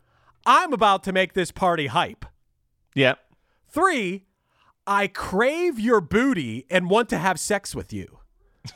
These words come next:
Speaker 1: That's all one theme. <laughs> Four, we have discovered a sound that you all want.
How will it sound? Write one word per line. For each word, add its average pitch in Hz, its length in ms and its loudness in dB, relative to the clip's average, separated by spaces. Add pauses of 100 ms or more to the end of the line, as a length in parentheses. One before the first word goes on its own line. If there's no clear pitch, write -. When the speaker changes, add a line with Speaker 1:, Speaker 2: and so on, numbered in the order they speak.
(120)
Speaker 1:
That's 196 240 2
all 226 160 4
one 196 240 0
theme. 131 300 -4 (220)
<laughs> 196 100 -6 (380)
Four, 214 600 4 (340)
we 220 720 -2
have 190 160 0
discovered 185 520 0
a 160 60 0
sound 190 440 0
that 135 160 -6
you 170 240 0
all 156 180 2
want. 123 460 -8